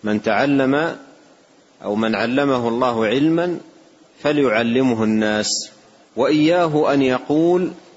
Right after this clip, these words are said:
ما لا علم له به. وهذا موضع الشاهد من سياق هذا الأثر في هذه الترجمة، قال: "وإياه"،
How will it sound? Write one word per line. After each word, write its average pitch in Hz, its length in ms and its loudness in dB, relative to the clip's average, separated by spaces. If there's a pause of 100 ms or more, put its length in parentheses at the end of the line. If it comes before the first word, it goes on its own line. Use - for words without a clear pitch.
(320)
ما 147 420 0
لا 117 340 0
علم 131 480 2
له 120 520 -2
به. 123 160 0 (720)
وهذا 123 220 -2
موضع 123 460 0 (160)
الشاهد 117 560 -2
من 110 160 0
سياق 120 600 -2 (100)
هذا 117 300 -2
الأثر 123 560 -4 (140)
في 113 120 -4
هذه 117 240 0
الترجمة، 107 680 -4 (960)
قال: 117 160 0
"وإياه"، 123 680 0